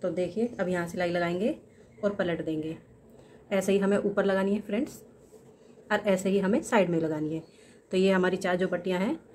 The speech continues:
अब हम इसको बारी बारी सिलेंगे। तो हम चारों कोनों पे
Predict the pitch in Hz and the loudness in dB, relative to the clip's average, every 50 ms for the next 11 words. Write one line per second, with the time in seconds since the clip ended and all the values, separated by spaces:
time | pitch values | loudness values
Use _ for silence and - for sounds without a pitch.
0 | - - - - - - 175 175 180 214 294 269 - - 202 185 - - 226 285 | -20 -20 -20 -6 -2 0 2 2 4 2 2 0 -2 -8 -8 -8 -4 -4 -6 -6
1 | - - - 196 202 190 185 175 170 165 160 - 160 156 147 147 151 156 - - | -6 -10 2 4 4 6 6 4 2 0 0 -2 -4 -4 -4 -4 -6 -8 -10 -18
2 | - - - - - - 202 202 202 - 208 185 185 190 190 190 185 180 180 175 | -20 -20 -20 -8 0 2 2 2 4 4 4 6 6 4 2 2 2 2 2 2
3 | 175 240 320 320 | 2 0 0 0